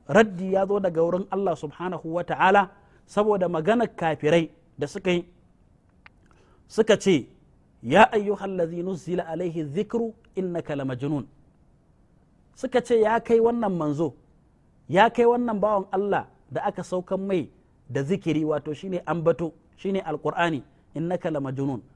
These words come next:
lallai kai mahaukaci ne." Astaghfirullah. Suna cewa manzon Allah mahaukaci. Bayan Allah ya kore wannan siffa daga gare shi. Sun siffanta, sun siffanta shi da mahaukaci,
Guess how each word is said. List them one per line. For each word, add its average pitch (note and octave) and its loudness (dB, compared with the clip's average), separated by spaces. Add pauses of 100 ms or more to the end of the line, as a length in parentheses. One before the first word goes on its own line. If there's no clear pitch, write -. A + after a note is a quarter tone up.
lallai F3 -4
kai F3+ -10
mahaukaci C3+ -10
ne." G#2+ -10 (880)
Astaghfirullah. C3 -8 (640)
Suna A3 2
cewa G3+ -10
manzon E3 -8
Allah F3+ -6
mahaukaci. D3+ -10 (1900)
Bayan F#3+ 4
Allah G3+ -2 (100)
ya G#3 -6
kore A3 4 (1700)
wannan G3 4
siffa F#3+ -2
daga D3 0
gare C#3+ 2
shi. - -12 (960)
Sun F#3 -6
siffanta, F3 -2
sun G3 -6
siffanta F#3+ -4
shi G#3 -6 (320)
da C#3+ 0
mahaukaci, F3 -4